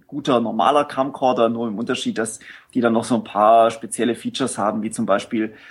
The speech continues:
professionelle Audioeingänge, ähm, zwei S-D-Kart, also zwei Kartenslots, mit denen man dann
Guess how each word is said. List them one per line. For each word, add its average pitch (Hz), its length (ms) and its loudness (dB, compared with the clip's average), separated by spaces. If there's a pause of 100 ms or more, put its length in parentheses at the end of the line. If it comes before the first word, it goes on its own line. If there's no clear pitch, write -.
(200)
professionelle 113 600 0
Audioeingänge, 101 1300 0 (320)
ähm, 101 400 0 (140)
zwei 110 640 2 (180)
S-D-Kart, 123 880 -2
also - 180 -8
zwei 123 480 0
Kartenslots, 120 920 -2
mit 113 140 -6
denen 123 120 -2
man 120 120 0
dann 107 260 0